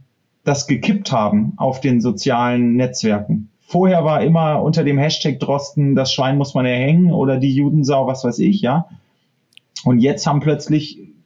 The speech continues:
hunderttausende Leute das verbunden mit was Positivem und diesen Song gefeiert und, und Drosten gefeiert und so. Das hat diesen ganzen, diesen wahnsinnigen Hass so ein bisschen den Wind aus den Segeln genommen. Und das fand ich schon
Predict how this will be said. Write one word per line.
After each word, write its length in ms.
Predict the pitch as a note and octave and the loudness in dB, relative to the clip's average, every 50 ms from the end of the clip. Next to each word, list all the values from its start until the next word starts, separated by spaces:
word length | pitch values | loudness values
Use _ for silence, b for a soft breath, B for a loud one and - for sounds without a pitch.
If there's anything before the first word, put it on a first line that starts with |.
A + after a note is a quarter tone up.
| _ - | _ -8
hunderttausende 840 | - C#3 D3+ F#3+ G3 G#3+ G3+ F#3+ - - D#3 F3 G3+ G3 F#3+ F3+ D#3+ | -2 2 4 6 6 6 4 2 0 0 0 2 2 4 4 4 4
Leute 540 | C#3+ C3+ C3+ D3+ E3+ E3 - C3 C3 C#3+ B B B B B B B _ _ _ _ _ _ _ _ _ _ _ - - - - _ _ - | 4 2 2 2 0 0 0 -2 -2 -2 B B B B B B B _ _ _ _ _ _ _ _ _ _ _ -20 -20 -20 -20 _ _ -2
das 260 | C#3 - D3 - - | -2 -2 -2 -2 -2
verbunden 460 | - F3 D3 B2 D#3+ F#3+ G3 G3 F#3+ | -2 0 0 2 4 6 6 6 4
mit 180 | F3 E3+ - - | 4 2 0 -2
was 160 | B2 - - | -6 -6 -4
Positivem 600 | - F3+ F#3 F#3+ D#3+ E3 - - B2+ A#2 G#2+ A3+ | -2 0 2 2 2 0 0 0 0 0 0 0
und 120 | - B2 A2 | -2 -2 -2
diesen 220 | C#3+ B2+ C3+ B2+ | -2 0 -2 -2
Song 300 | C3 - D3+ D#3 E3+ E3 | -2 -2 0 2 2 2
gefeiert 520 | D3 C3+ - - C3 B2+ B2 B2 B2 A#2+ | 2 0 -2 -2 -2 0 0 0 -2 -2
und, 240 | - A#2+ B2 A#2+ - - | -2 -2 -2 -2 -2 -2
und 300 | - B2+ B2 - - - | -2 -4 -4 -4 -4 -2
Drosten 360 | C3+ D3 D3 - - D3+ C#3 | -2 -2 -2 -2 -2 -2 -2
gefeiert 580 | B2 - - C3 B2 B2 A#2+ A#2+ A#2+ - - | -2 -2 -2 -2 0 0 0 0 -2 -4 -2
und 140 | G#2+ A2 G#2+ | -2 -2 0
so. 240 | - B2+ B2 A#2+ A#2+ | 0 0 0 0 0
Das 220 | G#2+ A#2+ A2+ - C#3+ | 0 -2 -2 -2 -4
hat 120 | C3+ - | -2 -2
diesen 240 | D#3 C#3+ C3 C#3 B2+ | 0 0 2 2 2
ganzen, 580 | B2+ B2 C3 D3 - - D#3 C#3+ C#3 C#3 C3+ A#2+ | 0 0 0 -2 -4 -2 -2 0 0 0 0 0
diesen 260 | C3+ C3 C3 B2 G#2+ | 0 2 2 2 2
wahnsinnigen 640 | B2+ B2+ D3 E3 D#3 D3 C3+ C3+ C3 B2+ B2 A2+ - | 2 2 2 2 2 2 2 2 2 0 0 -2 -2
Hass 300 | C#3+ D#3 E3 - - - | -2 -4 -4 -6 -10 -6
so 80 | - C#3+ | -2 0
ein 120 | C3+ B2+ | 2 2
bisschen 460 | G#2+ D3 - - - C#3 C3+ C3 B2+ A#2 | 2 0 -2 -4 -2 0 0 2 2 2
den 380 | B2+ B2 A#2+ A#2 A#2 A#2 G#2+ | 2 2 2 2 2 2 2
Wind 180 | C3 D#3 D#3+ - | 2 2 2 2
aus 180 | - A2+ - | 0 -2 -2
den 80 | - A2+ | 0 0
Segeln 340 | A2 A2 G#2+ G#2+ G#2+ G#2+ G#2+ | 2 2 2 2 4 4 4
genommen. 340 | G#2+ G#2 G#2+ G#2+ G2 F#2+ - _ _ _ _ _ _ _ _ _ _ - | 4 4 2 2 0 -2 -4 _ _ _ _ _ _ _ _ _ _ -6
Und 140 | A2+ G#2 A2+ | -4 -2 -2
das 140 | G#2+ - | -2 -2
fand 180 | - D3+ D3 D3+ | 0 0 2 2
ich 100 | C#3 - | 2 0
schon 200 | - D3 C#3 | 0 0 0